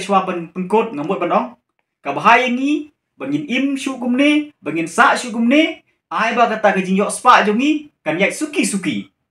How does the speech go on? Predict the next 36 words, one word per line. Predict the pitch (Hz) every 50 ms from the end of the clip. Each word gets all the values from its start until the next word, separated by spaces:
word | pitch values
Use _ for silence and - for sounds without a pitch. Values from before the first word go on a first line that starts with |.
| _ _
Da | 143 156 165
ka | 170 175
mengi | 170 165 160
tengkai | - 202 202 - - 220 202 185 180 165
ala | 151
ka | 135 139
mariang. | 139 127 127 120 120 107 95 - - _ _ _ _ _
Rengkat | - 180 185 185 - 202 185 -
ba | - 160
ka | 151 147
chong | - 156 143
suk | - 151 123
chong | - - 120
san. | - - 113 104 101 - _ _ _ _ _
Ban | _ 117 113 147 - 220 220
ya | 220 214 196
ka | 196 190
bangi. | 180 180 165 156 156 156 156 139 123 107 101 95 92 - _ _ _
Rius | - - 190 233 233 - -
pa | 269 247 214
mentah-mentah, | 202 202 185 - 196 190 180 180 180 - 233 247 - - - - _ _ _ _ _ _
ban | - 156 156
ban | 147 143 135 -
penjot | 143 139 120 165 185 180 185 -
pat, | 160 156 156 - - _ _ _ _
ya | - 139
ka | 135
la | 135 127
wei | 120 123 127 117 117
ka | 113
jongi. | 113 104 104 95 95 - _ _ _ _ _ _ _ _ -
Ngakan | 143 139 147 139 135
mawe | 143 156 190 190 196 202
tu | 196 185 180
ka | 175 -
ketin. | - 175 123 101 - -